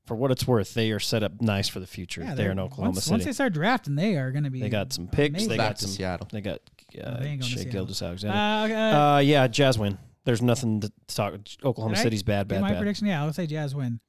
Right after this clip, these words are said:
Speaker 2: Uh, next one. It's the, uh, Friday game that everyone's been waiting for, but not really.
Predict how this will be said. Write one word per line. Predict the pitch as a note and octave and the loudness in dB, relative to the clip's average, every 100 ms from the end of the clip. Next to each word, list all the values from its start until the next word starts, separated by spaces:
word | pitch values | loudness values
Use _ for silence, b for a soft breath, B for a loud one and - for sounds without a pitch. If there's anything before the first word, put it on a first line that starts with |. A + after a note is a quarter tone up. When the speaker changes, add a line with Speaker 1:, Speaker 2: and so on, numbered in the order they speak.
| - | -10
Speaker 2:
Uh, | F#3+ G3+ G3 G3 | -4 -2 -2 -2
next | F#3+ A3+ D#4 - - | 0 2 0 -2 0
one. | A3 G3+ F3 D#3+ D3+ | 0 2 0 -4 -8
It's | F3 F#3 - - | -8 -10 -10 -6
the, | G3 G3 F#3+ | -2 0 0
uh, | F#3 F3+ F3+ | 0 0 -4
Friday | - A3+ B3 B3+ A#3 | -4 -2 0 2 2
game | A#3 A#3 A#3 | 2 2 2
that | G3+ G3 | 0 0
everyone's | A#3+ B3 A#3+ A#3 G#3+ | -2 -2 0 0 0
been | A3 | -4
waiting | A3+ A#3 A3+ A3 | -4 -4 -4 -6
for, | - A3 G#3+ | -8 -10 -6
but | F#3 | -4
not | G3 G3+ | -2 0
really. | F#3+ G3 F#3+ G3 | 2 2 2 2